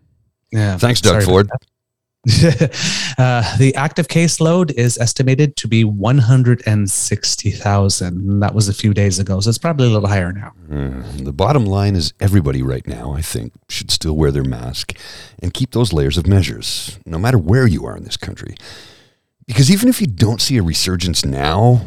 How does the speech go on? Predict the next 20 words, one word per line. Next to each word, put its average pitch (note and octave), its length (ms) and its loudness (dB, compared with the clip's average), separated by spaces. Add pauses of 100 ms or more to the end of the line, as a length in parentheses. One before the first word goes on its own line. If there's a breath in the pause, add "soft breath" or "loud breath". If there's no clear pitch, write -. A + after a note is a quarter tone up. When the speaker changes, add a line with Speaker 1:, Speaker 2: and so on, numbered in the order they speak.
(180)
Speaker 2:
you're D2 140 -14
probably D#3+ 600 2
going A2+ 360 4
to D#2 180 -2
in D2+ 80 0
the E2 80 2
next D2 400 -2
days E2+ 360 0
or F2 80 4
weeks, D2 460 -4
and D#2 280 -2 (120)
that, D#2 300 -4 (360)
you B2 80 -2
know, - 180 0 (200)
taking C3 320 -2
precautions G#2+ 760 -2
will E2+ 200 -6
help G2 240 -4
reduce F2+ 240 -4
transmission F2+ 680 -2